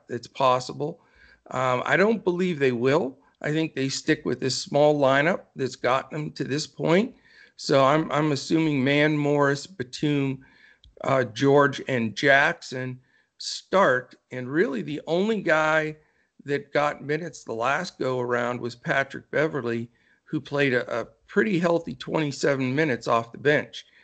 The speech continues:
Nobody else came into play. Uh, you know, they, they went with six guys and, and rolled it out.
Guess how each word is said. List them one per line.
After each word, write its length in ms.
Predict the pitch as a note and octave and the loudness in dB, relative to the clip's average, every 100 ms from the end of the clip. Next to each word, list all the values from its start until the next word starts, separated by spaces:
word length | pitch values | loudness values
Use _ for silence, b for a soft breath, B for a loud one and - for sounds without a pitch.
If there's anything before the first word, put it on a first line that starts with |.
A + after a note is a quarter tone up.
| b b b | b b b
Nobody 460 | C3+ E3 G3+ A3+ G3 | 2 4 4 4 4
else 240 | F#3 E3 | 2 -2
came 320 | - F3+ F3 | -4 -2 0
into 220 | E3 D3+ C#3 | -2 -6 -12
play. 480 | - E3 C3 B2 B2+ b b b - | 0 4 4 0 -10 b b b -4
Uh, 320 | A#2+ A#2 G#2 - | -2 -2 -4 -6
you 120 | C#3+ | -2
know, 120 | B2+ | -2
they, 340 | A#2 C#3 D#3 - - | 0 2 2 -2 -8
they 200 | B2+ D3+ | -2 2
went 280 | D3+ D#3+ - | 4 4 2
with 160 | C#3 | -6
six 300 | - F3 - | 0 0 0
guys 500 | - C#3 D3 D#3+ D#3+ | 0 2 4 2 -2
and, 200 | D3+ A#2+ | -8 -10
and 180 | B2 A#2+ | -10 -6
rolled 260 | C#3 D3+ C3+ | -2 -2 -2
it 100 | B2 | 0
out. 360 | C#3+ B2 - | 0 0 -4